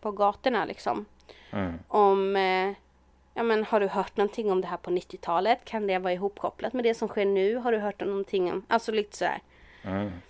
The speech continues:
Speaker 1: Och han får tips om en läkare i Asadpur Mandi. Alltså, det här är fortfarande i Delhi, det är bara olika delar.
Speaker 2: Mm.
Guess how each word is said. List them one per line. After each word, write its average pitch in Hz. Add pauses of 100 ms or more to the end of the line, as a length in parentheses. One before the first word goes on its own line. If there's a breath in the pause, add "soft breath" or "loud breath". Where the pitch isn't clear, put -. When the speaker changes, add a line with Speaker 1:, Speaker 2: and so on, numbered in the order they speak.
(840 loud breath)
Speaker 1:
Och -
han 277
får 302
tips -
om 208
en 214
läkare 247
i 202
Asadpur 233
Mandi. 220
Alltså, 220
det 220
här 214
är 214
fortfarande 214
i 175
Delhi, 180
det 202
är 202
bara 175
olika 190
delar. 196 (420 loud breath)
Speaker 2:
Mm. 87